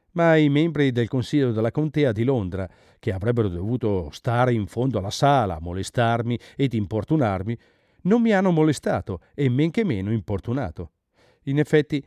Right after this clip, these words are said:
non hanno detto niente. Sono rimasti semplicemente seduti lì.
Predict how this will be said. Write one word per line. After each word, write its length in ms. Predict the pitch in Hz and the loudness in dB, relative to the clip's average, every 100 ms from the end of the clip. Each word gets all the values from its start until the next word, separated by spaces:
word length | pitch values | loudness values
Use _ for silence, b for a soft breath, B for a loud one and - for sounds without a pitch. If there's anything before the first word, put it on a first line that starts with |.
| - | -4
non 220 | 143 135 | 0 2
hanno 300 | 139 139 127 | 2 2 0
detto 480 | 101 139 - 151 139 | 0 -2 -2 -4 -4
niente. 640 | 151 123 156 151 - 78 - _ _ _ | -4 -2 0 -2 -8 -12 -14 _ _ _
Sono 280 | - 175 170 | -4 0 2
rimasti 380 | 151 135 123 123 | 4 2 -2 -4
semplicemente 580 | 123 101 117 120 95 113 | -6 -4 -2 -2 -2 -4
seduti 420 | 117 98 98 120 | -6 -6 -4 -4
lì. 160 | 131 | -4